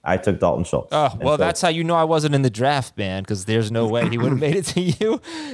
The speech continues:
Speaker 2: in round seven if I were there.
Speaker 1: Uh, yeah, so, you know, you,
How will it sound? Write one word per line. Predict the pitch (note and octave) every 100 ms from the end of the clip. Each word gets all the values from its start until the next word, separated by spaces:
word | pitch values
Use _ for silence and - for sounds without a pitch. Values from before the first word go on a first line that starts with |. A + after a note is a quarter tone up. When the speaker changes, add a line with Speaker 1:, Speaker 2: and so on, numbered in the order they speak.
| G#3
Speaker 2:
in | F3
round | E3 D#3+ E3
seven | - E3 D3+ B2
if | A#2
I | C3 B2+
were |
there. | G#2+
Speaker 1:
Uh, | G#2 G#2 G2+ G2 - -
yeah, | D#3+ D#3 C3+
so, | C3+ C#3 B2 A#2+ A#2 -
you | -
know, | A#2 A2 - -
you, | A2+ C3 C3 -